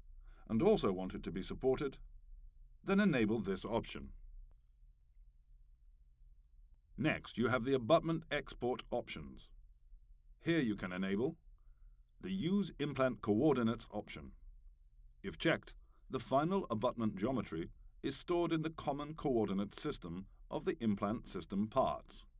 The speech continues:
If unchecked, the final implant geometry will be stored in the coordinate system of the preparation scan used for designing the abutment. Keep base for saving the shape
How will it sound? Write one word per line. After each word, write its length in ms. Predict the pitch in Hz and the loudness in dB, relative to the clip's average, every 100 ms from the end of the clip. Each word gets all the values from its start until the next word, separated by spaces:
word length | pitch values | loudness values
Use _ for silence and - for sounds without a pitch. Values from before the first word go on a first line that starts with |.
| - - - - - - - - | -20 -20 -20 -20 -20 -20 -20 -4
If 160 | 110 110 135 | 0 0 2
unchecked, 560 | 156 160 95 - - - - - - - | 2 2 -2 -4 -14 -20 -20 -20 -20 -10
the 100 | 82 | -10
final 460 | - - 123 147 123 | -4 2 2 2 0
implant 360 | 151 147 147 | 0 2 2
geometry 520 | 113 156 101 90 92 101 - - - | 2 0 0 -2 -4 -6 -12 -18 -6
will 100 | - | -2
be 80 | - | 0
stored 340 | - 107 101 | 2 4 4
in 100 | 101 | 4
the 120 | 101 | 2
coordinate 600 | 98 107 107 117 113 107 | 0 2 2 4 2 2
system 440 | - 175 - 104 110 - - - | 0 0 0 -2 -2 -14 -20 -10
of 140 | - 156 | -4 -2
the 80 | 175 | 0
preparation 640 | 190 160 180 175 160 101 | 2 2 4 6 4 0
scan 400 | - 98 98 117 - - | -2 -2 0 -2 -6 -2
used 420 | 202 120 98 - | 2 4 2 -2
for 120 | - 156 | -6 0
designing 480 | 185 127 90 87 | 2 2 0 2
the 100 | 101 | 2
abutment. 520 | 113 104 80 73 67 - - - - - - - - - - - - - - - | 4 2 0 -6 -14 -16 -20 -20 -20 -20 -20 -20 -20 -20 -20 -20 -20 -20 -20 -8
Keep 320 | - 190 165 | 0 0 0
base 420 | 107 92 67 - - - - - - - - - - - - - - | 2 2 0 -10 -16 -18 -20 -20 -20 -20 -20 -20 -20 -20 -20 -20 -16
for 120 | - 87 | -8 -2
saving 380 | 120 120 120 | 2 4 4
the 60 | 101 | 2
shape 380 | - 160 175 | 2 2 2